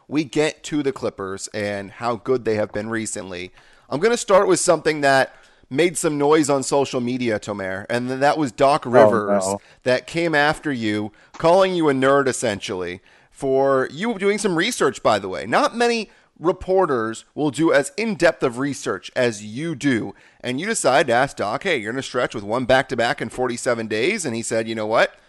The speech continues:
Speaker 1: I'm so proud of the studying you're doing. That's very impressive. Do you go out?" <laughs> So Doc basically calling you a nerd. How did that feel? Did it hurt you inside?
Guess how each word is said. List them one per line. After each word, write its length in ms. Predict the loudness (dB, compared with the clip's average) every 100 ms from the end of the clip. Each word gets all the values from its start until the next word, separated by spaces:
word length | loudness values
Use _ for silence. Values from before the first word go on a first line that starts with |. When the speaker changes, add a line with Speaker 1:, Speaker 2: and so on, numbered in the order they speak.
| _ _
Speaker 1:
I'm 140 | -16
so 180 | -8 -8
proud 340 | -6 -2 0 0
of 60 |
the 60 | -2
studying 480 | -2 0 0 -2 -4
you're 100 | -4
doing. 320 | 0 0 2
That's 200 | -2 0
very 200 | 0 0
impressive. 540 | -2 0 0 0 -4
Do 100 | -6
you 240 | -10 -10 -8
go 400 | 0 2 2 -2
out?" 400 | 0 0 0 -8 -20 -10
<laughs> 60 | -12 _ -14 -12
So 340 | -2 0 2
Doc 400 | 4 4 4 4
basically 440 | 2 2 0 0 0
calling 460 | 0 2 4 2
you 180 | 2 0
a 60 | 2
nerd. 380 | 2 4 2 -2 -12
How 280 | -4 0 2
did 200 | 0 2
that 320 | 4 4 2
feel? 220 | -8 -6
Did 100 | -4
it 60 | -4
hurt 240 | -2 -2
you 120 | -2 -4
inside? 520 | -4 -2 -2 -4